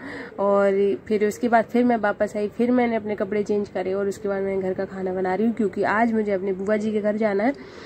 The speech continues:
और ये ब-, vlog ना थोड़ा पुराना है और जब मैं edit नहीं कर पाई थी, मतलब edit हो चुका था लेकिन voice over नहीं किया था, तो फिर मैं, आज मैंने देखा कि ये तो मैंने डाला ही नहीं है, तो मैंने कहा चलो आज डालती हूँ।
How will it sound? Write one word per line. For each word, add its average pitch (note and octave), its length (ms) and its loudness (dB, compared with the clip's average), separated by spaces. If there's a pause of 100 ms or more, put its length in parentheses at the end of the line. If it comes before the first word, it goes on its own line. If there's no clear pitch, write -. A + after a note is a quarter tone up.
(340)
और C4 120 8
ये C#4 200 6
ब-, B3 220 6
vlog A#3 420 4
ना C#4 200 2 (100)
थोड़ा B3 200 4
पुराना A3 560 2
है B3 320 -4
और A3+ 120 -2
जब G#3+ 300 -2
मैं A3 460 2
edit A3 280 4
नहीं A#3+ 160 2
कर G#3+ 120 -2
पाई F#3+ 260 0
थी, C#4+ 220 0 (400)
मतलब D4 340 4
edit A#3 400 4
हो C#4+ 100 6
चुका C#4 300 2
था C#4 100 4
लेकिन E4 300 4
voice B3 300 6
over C#4 220 6
नहीं A#3 200 2
किया A3+ 220 2
था, B3 140 -2
तो B3+ 140 -6
फिर B3 180 -2
मैं, A#3+ 300 0
आज A3+ 300 2
मैंने B3 240 6
देखा C4+ 340 2
कि C#4+ 140 0
ये A#3+ 340 4
तो A#3+ 120 0
मैंने A3+ 240 0
डाला A3 260 2
ही D4+ 120 4
नहीं C4 280 4
है, D4+ 80 -2
तो C4 180 2
मैंने A3+ 200 0
कहा A3 180 -2
चलो A3 220 -2
आज G#3+ 260 2
डालती F#3+ 360 0
हूँ। D4 80 0